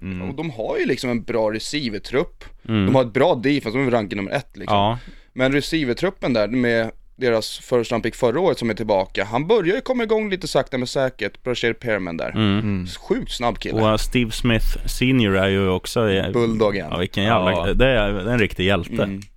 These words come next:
Speaker 2: Och sen gamla Miami-receivern i Mike Wallens.
Speaker 3: Mm.
Speaker 1: Nej, men jag tycker någonstans ändå att Ravens är ett jävligt tråkigt lag att kolla på, om jag får
Speaker 2: Sjukt
Speaker 1: säga det.
Speaker 2: tråkiga.
Speaker 1: Alltså, det är ju inga roliga matcher
Speaker 3: Nej.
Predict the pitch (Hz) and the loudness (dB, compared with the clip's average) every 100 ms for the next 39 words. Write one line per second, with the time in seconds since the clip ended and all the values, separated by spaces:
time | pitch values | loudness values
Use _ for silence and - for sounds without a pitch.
0 | - 160 143 139 131 135 123 120 123 123 | -2 0 2 4 4 4 4 4 4 4
1 | 113 104 104 101 - 110 117 107 104 101 | 2 0 -2 -2 -4 -4 -2 -2 -2 -4
2 | 101 - - _ _ _ - - 110 107 | -6 -14 -20 _ _ _ -16 -4 -2 0
3 | 104 101 104 101 104 98 - - - 117 | 0 0 0 0 -4 -10 -14 -16 -4 2
4 | 101 92 104 - - - - 120 139 - | 4 2 -2 -8 -20 -10 -2 0 2 0
5 | - 220 - - 170 160 156 - 143 135 | -4 -8 -8 -6 -2 0 0 -2 -4 -2
6 | 151 131 127 120 135 131 120 117 104 117 | 0 0 0 2 2 2 0 -2 0 0
7 | 143 104 104 117 98 98 95 98 117 107 | 0 0 -2 -2 -2 -2 0 0 -2 0
8 | 110 110 92 98 113 104 101 95 104 - | 0 0 0 -2 0 0 0 0 -4 -12
9 | - - - _ _ 143 147 175 180 190 | -18 -20 -20 _ _ -2 2 2 2 -2
10 | 175 208 170 170 160 127 127 151 123 120 | -2 2 2 4 2 2 0 0 2 2
11 | 117 104 - 117 87 | 2 0 -2 -2 2